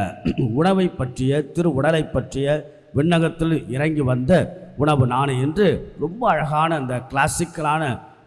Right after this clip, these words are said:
பேசேஜினுடைய the last episode தான் இன்றைய நாள் நாம் வாசிக்க கேட்டோம். யோவான் எழுதிய நற்செய்தி ஆறாம் அதிகாரம், ஏறக்குறைய அறுபத்தொன்பது இறை வார்த்தைகள்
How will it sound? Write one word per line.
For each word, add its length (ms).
பேசேஜினுடைய 760
the 80
last 600
episode 540
தான் 220
இன்றைய 240
நாள் 120
நாம் 180
வாசிக்க 360
கேட்டோம். 380
யோவான் 360
எழுதிய 260
நற்செய்தி 420
ஆறாம் 420
அதிகாரம், 460
ஏறக்குறைய 420
அறுபத்தொன்பது 760
இறை 200
வார்த்தைகள் 600